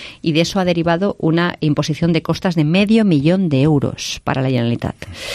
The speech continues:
Pero curiosamente, en el caso de la menor abusada por el marido de la vicepresidenta, no se personó la abogacía para defender a la menor. Es más, la menor llegó esposada a declarar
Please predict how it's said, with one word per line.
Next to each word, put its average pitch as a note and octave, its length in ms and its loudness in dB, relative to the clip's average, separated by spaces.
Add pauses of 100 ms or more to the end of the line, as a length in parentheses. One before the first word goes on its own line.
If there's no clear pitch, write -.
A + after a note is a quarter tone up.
(260)
Pero C#4+ 240 2
curiosamente, G3+ 880 2
en D3+ 140 2
el C#3+ 80 0
caso F#3+ 200 -2
de G#3+ 100 2
la E3+ 120 2
menor E3 320 2
abusada D3+ 540 0
por C3+ 260 0
el B2+ 380 2
marido C#3+ 300 2
de E3+ 40 2
la D#3+ 140 0
vicepresidenta, F3 680 0 (300)
no F#3 160 4
se F#3+ 140 0
personó D#3+ 340 0
la D3 80 2
abogacía C3 440 0
para C#3 180 -2
defender C3 340 0
a B2 40 2
la A#2+ 80 2
menor. A#2 200 0
Es E3 140 0
más, C3+ 240 0 (240)
la D#3 160 2
menor D#3+ 260 2
llegó G3+ 220 2
esposada E3+ 720 -2
a B2 100 -2
declarar A#2 460 0